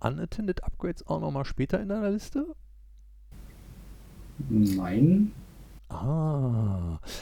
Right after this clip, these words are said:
Speaker 1: ähm, teilweise schon Standard jetzt bei aktuelleren, ähm, Betriebssystemen, aber eigentlich musste man sonst immer, ähm,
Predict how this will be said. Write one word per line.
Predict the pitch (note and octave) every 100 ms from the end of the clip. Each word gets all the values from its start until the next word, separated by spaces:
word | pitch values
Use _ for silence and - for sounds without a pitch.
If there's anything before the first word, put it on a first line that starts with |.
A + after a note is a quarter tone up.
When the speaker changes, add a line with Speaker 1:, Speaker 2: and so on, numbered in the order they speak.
| - - -
Speaker 1:
ähm, | B2 A#2+ A2 - - - - - - - - - -
teilweise | A2 B2+ C3 B2+ B2+ G#2 C3+
schon | C3+ A#2 A2+ -
Standard | - - B2 F3+ F3+ F3
jetzt | E3+ - -
bei | D#3 D3+ D#3 -
aktuelleren, | - D#3 - - D3+ D3 C#2+ D3 - -
ähm, | G2 C2+ C3+ - C3 - D#3
Betriebssystemen, | C#3+ - D3 - B2+ - C3 C3 C3 - - - - -
aber | - - C3 C3 C3+ C3+ C#3+ C#3 - - - - - - -
eigentlich | A2 D3+ F#3 E3 - - -
musste | - D3+ -
man | B2+ B2 -
sonst | - A2 C#3+ - - -
immer, | D#3+ D#3+ D#3 D#3 -
ähm, | D3 B2+ B2 B2 B2+